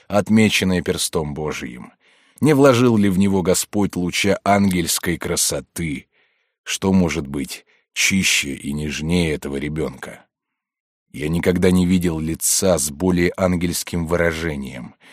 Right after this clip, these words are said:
ни таких чудных голубых глаз, в которых так ясно отражались бы чистота и прелесть неба.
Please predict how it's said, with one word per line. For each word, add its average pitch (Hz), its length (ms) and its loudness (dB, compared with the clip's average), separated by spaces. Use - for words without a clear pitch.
ни 85 140 -2
таких 90 320 0
чудных 95 420 0
голубых 90 480 0
глаз, 95 540 2
в - 60 -12
которых 82 380 -6
так - 340 -4
ясно 90 440 2
отражались 82 600 -2
бы 82 120 -4
чистота 90 600 0
и 87 100 2
прелесть 92 560 -2
неба. 80 580 -2